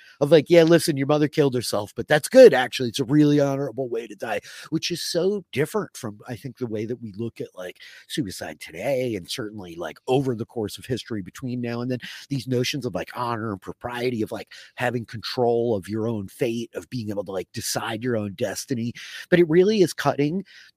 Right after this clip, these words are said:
to see her do this. What I love is seeing, like, the humanity underneath.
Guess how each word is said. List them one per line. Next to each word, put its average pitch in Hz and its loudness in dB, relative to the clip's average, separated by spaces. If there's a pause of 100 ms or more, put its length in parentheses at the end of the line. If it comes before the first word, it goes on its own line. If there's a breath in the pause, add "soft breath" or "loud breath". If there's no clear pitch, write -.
to 139 -2
see 147 -2
her 135 0
do 113 -2
this. 160 -2
What 135 2
I 123 2
love 120 0
is 117 -4
seeing, 131 -4
like, 104 -4
the 120 -8
humanity 90 -8
underneath. 69 -20